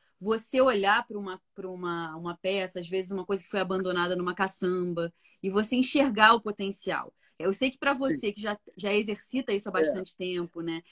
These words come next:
Speaker 1: Já sabe,
Speaker 2: É.
Speaker 1: assim, você, você tem ba-, bastante experiência, né, com esse tipo de
Speaker 2: Sim.
Speaker 1: coisa, né?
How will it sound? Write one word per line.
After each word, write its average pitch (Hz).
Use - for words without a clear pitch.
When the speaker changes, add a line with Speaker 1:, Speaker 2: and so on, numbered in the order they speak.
Speaker 1:
Já 208
sabe, 214
Speaker 2:
É. 180
Speaker 1:
assim, 175
você, 190
você 185
tem 208
ba-, 226
bastante 214
experiência, 226
né, 190
com 180
esse 185
tipo 190
de 226
Speaker 2:
Sim. -
Speaker 1:
coisa, 196
né? 185